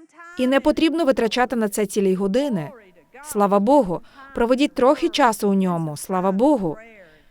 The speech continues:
Проведіть трохи часу у слові, проведіть трохи часу в молитві. І мені байдуже, наскільки ви зайняті.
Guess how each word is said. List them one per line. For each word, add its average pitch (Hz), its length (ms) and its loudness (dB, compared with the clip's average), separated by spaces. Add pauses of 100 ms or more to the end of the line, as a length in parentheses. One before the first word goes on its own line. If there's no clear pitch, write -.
(240)
Проведіть 254 440 0
трохи 294 320 2
часу 269 360 0
у 262 60 0
слові, 233 500 2
проведіть 214 460 0
трохи 254 280 -2
часу 226 300 -2
в 208 80 -2
молитві. 202 720 0 (880)
І 220 80 0
мені 220 180 2
байдуже, 277 380 2
наскільки 233 420 -4
ви 254 100 2
зайняті. 262 640 -2